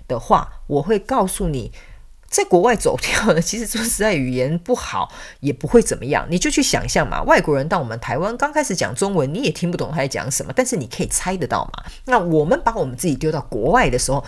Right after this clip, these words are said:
外国人也可以理解说，哦，你就是没有办法说到百分之百很完美我们的母语，呃，这不就是很正常的一件事吗？好，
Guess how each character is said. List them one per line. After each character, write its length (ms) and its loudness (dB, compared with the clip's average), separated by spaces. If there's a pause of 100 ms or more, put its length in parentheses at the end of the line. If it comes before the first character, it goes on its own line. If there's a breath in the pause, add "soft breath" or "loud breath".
(200 loud breath)
外 200 4
国 100 0
人 80 2
也 120 0
可 120 -2
以 60 0
理 140 0
解 100 0
说， 180 0 (140 loud breath)
哦， 160 -4
你 340 -2
就 140 2
是 420 -2
没 120 0
有 80 4
办 140 -2
法 120 -6
说 320 -2
到 380 -2
百 160 -4
分 120 -4
之 120 -2
百 180 2
很 200 -2
完 140 2
美 280 0
我 160 -4
们 120 -6
的 80 -6
母 320 -2
语， 220 -2 (180 soft breath)
呃， 140 -4
这 140 -2
不 100 -8
就 160 -2
是 100 0
很 200 -2
正 160 0
常 160 -6
的 80 -8
一 80 -8
件 180 -4
事 240 -4
吗？ 80 -10 (320 loud breath)
好， 240 0